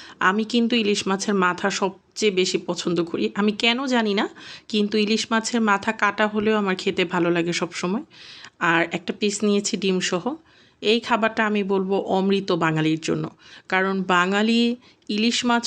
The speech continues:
পছন্দ করবে না, আর ইলিশ মাছ দিয়ে পুঁই শাক পছন্দ করবে না, এটা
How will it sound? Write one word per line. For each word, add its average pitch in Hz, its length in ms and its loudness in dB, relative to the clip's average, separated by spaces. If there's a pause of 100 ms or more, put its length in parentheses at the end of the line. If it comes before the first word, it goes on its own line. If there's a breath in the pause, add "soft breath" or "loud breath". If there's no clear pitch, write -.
(120)
পছন্দ 226 300 0 (140)
করবে 208 240 2
না, 202 140 2 (140)
আর 190 60 2 (220)
ইলিশ 208 240 2 (120)
মাছ 208 160 2 (180)
দিয়ে 208 220 4 (640 loud breath)
পুঁই 226 260 2
শাক 247 160 0 (120)
পছন্দ 220 280 -2 (120)
করবে 190 200 2
না, 180 120 0
এটা 190 120 0